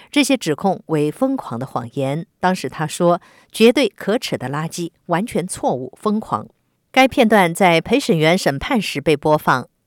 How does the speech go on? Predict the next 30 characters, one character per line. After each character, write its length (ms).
二 120
零 160
一 60
八 160
年 160
十 140
二 100
月 160
份， 260
乔 240
治 140
佩 160
尔 220
被 200
判 200
定 280
五 160
项 200
罪 200
名。 260
沙 240
特 180
姐 220
妹 280
里 240
姆 380
和 460
拉 180
瓦 140
安 340